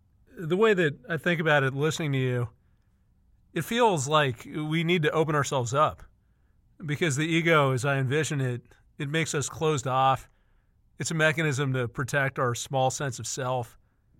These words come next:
whatever our self-conception is. It's like putting on blinders so we can only see what we want to see. And we somehow need to loosen its grip, as you put it.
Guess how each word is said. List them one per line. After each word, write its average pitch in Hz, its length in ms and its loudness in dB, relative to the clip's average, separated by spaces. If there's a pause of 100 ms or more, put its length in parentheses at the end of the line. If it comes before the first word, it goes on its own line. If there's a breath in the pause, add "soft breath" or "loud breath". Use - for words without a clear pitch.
(260)
whatever 143 300 2
our 123 80 2
self-conception 135 800 -4
is. 123 460 -4 (680)
It's 143 140 -2
like 156 160 0
putting 156 200 0
on 135 140 0
blinders 131 640 0
so 135 180 -2
we 127 120 -2
can 139 100 -6
only 135 200 -2
see 143 360 -2
what 123 280 -4
we 139 80 -4
want 127 200 -4
to 113 60 -6
see. 139 360 -2 (800 soft breath)
And 151 180 -2
we 160 80 -2
somehow 156 720 2
need 147 500 -2 (440 loud breath)
to - 100 -6
loosen 156 360 0
its 127 200 -6
grip, 143 420 2 (340)
as 127 160 -6
you 127 120 -2
put 131 200 -4
it. 113 140 -4